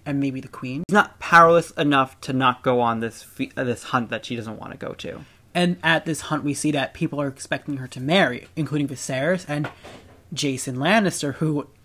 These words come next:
Speaker 1: thinks that it's going to be himself. <laughs>
Speaker 2: Yeah, he, very good actor. I very much, like, felt like this was a Lannister.
Speaker 1: Yeah, so Jason Lannister and Tywin Lannister are the same actor. In fact,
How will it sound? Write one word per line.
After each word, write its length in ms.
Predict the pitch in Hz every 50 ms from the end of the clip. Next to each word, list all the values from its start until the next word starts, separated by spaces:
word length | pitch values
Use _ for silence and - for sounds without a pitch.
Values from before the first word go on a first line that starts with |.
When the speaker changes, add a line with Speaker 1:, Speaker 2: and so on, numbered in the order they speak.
| _ - -
Speaker 1:
thinks 180 | 180 175 160
that 140 | 165 165 156
it's 100 | 135 123
going 160 | 165 160 151
to 60 | 143
be 80 | - 135
himself. 480 | 120 147 - - - 254 196 - - 185 -
<laughs> 80 | - -
Speaker 2:
Yeah, 220 | 180 170 160 - - - - -
he, 160 | - 208 220
very 480 | 202 175 147 131 165 165 165 165 165 160
good 160 | 143 151 139
actor. 380 | 139 127 127 127 - - 165 165
I 140 | 151 147 143
very 260 | 131 147 151 151 151
much, 260 | 151 151 143 135 -
like, 180 | 151 143 135 -
felt 220 | - 151 139 -
like 260 | 120 131 123 123 - -
this 180 | 143 135 -
was 100 | 127 117
a 40 | 120
Lannister. 280 | 117 117 117 117 120 175
Speaker 1:
Yeah, 300 | 180 196 165 127 127 127 127
so 260 | - - 196 185 - - - - 160
Jason 460 | - - 185 196 202 - 233 208 185
Lannister 400 | 156 143 147 151 156 - - 151
and 100 | 135 127
Tywin 460 | - - - 135 127 131 139 147 151
Lannister 460 | 160 165 165 170 170 - 202 185 175 - _ _ _ _ _ _ - -
are 260 | 170 175 180 185 185
the 160 | 165 170 151
same 460 | - - - 160 147 139 131 131 127 - _ -
actor. 460 | 135 131 123 - - - - - -
In 160 | - 180 180
fact, 300 | 180 - 190 180 180 -